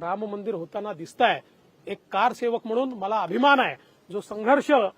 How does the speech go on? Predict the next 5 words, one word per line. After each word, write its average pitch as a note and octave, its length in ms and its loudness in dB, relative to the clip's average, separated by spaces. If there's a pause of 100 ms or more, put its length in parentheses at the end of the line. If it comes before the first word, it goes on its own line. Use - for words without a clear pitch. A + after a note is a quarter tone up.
(420)
माझ्यासारख्या B3 1000 0
लाखो F#3 500 -4
कार G#3+ 260 -6
सेवकांनी G#3 560 -8
केला, G3 440 2